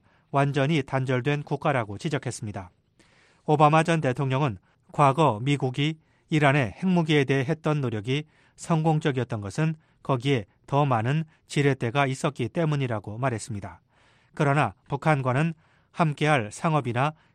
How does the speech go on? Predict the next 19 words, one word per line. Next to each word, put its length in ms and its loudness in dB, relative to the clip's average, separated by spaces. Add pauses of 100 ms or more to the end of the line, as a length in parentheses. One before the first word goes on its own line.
여행이 480 2
거의 280 0
없다며 460 -2 (260)
이는 300 2 (300)
북한이 500 0 (240)
협상에 580 -2 (180)
덜 320 2
얽매이게 540 0
만든다고 640 -2
말했습니다. 640 -6 (600)
오바마 340 4
전 160 2
대통령은 580 0 (240)
항상 520 0
북한 300 -2
문제를 480 -2 (300)
평화적으로 680 2
해결하기를 600 -2
선호했다며 640 -2